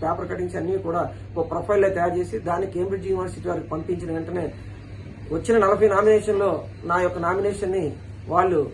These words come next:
యాక్సెప్ట్ చేశారు. దానికి రామానుజ స్వామి గారి గారికి, అలాగే కేంబ్రిడ్జ్ యూనివర్సిటీ వారికి గారికి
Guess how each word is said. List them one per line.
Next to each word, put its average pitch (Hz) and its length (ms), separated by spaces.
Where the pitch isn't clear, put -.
యాక్సెప్ట్ 185 360
చేశారు. 180 320
దానికి 208 340
రామానుజ 196 360
స్వామి 190 240
గారి 180 180
గారికి, 185 240
అలాగే 185 260
కేంబ్రిడ్జ్ 185 400
యూనివర్సిటీ 180 460
వారికి 170 280
గారికి - 220